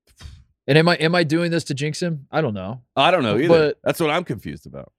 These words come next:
Speaker 1: But, uh, <laughs> I hated, I, I, I
Speaker 2: So you're saying swap Trace Jackson Davis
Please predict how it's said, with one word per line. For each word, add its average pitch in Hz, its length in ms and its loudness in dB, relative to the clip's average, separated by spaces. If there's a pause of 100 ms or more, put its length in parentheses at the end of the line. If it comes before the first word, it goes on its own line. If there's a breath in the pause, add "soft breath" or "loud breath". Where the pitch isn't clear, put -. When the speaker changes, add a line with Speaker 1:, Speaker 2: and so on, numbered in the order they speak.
(160)
Speaker 1:
But, 151 240 4
uh, 139 380 0
<laughs> 143 600 -6 (840 soft breath)
I 160 100 2
hated, 170 300 2
I, 160 240 0
I, 175 340 0
I 170 280 2
Speaker 2:
So 160 100 4
you're 175 120 2
saying 175 300 -2
swap 143 500 -2
Trace 135 280 -4
Jackson 117 360 -6
Davis 85 640 -6